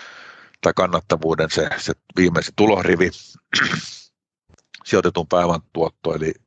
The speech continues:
yrityksiinhän on ja maatiloille investoitu mahdottomasti pääomaa,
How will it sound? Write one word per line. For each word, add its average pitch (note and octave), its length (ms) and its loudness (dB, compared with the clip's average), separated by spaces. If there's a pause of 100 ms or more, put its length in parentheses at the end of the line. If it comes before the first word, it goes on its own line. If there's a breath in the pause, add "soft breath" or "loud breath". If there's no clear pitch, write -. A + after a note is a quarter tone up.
(260)
yrityksiinhän E2 600 -2
on F2 180 2
ja E2 80 2
maatiloille D#2+ 480 2
investoitu E2 520 0
mahdottomasti - 720 0 (480 soft breath)
pääomaa, E2+ 640 4